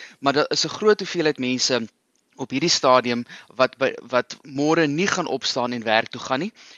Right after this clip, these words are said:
En natuurlik 'n groot bekommernis oor, indien ons oor twee weke weer aan die gang is in terme van die breër ekonomie, watter tipe besighede nog gaan staan, watter gaan oopmaak,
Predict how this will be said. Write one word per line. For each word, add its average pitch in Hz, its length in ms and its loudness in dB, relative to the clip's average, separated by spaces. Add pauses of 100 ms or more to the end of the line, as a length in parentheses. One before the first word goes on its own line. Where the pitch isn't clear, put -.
En 143 100 -4
natuurlik 151 400 0
'n 147 40 -8
groot 180 280 -2
bekommernis 143 680 -4
oor, 131 280 -2 (240)
indien 139 300 -4
ons 190 160 -2
oor 156 120 -2
twee 156 280 -2
weke 135 280 -2
weer 127 280 -2
aan 123 100 -2
die 120 80 -8
gang 139 280 -2
is 120 160 -4
in 113 120 -10
terme 120 300 -4
van 123 160 -10
die 117 100 -8
breër 120 260 -2
ekonomie, 120 540 -4 (380)
watter 135 420 2
tipe 165 260 -4
besighede 139 560 -2
nog 123 180 -4
gaan 123 140 -6
staan, 160 400 0
watter 123 260 0
gaan 120 240 -10
oopmaak, 165 580 -2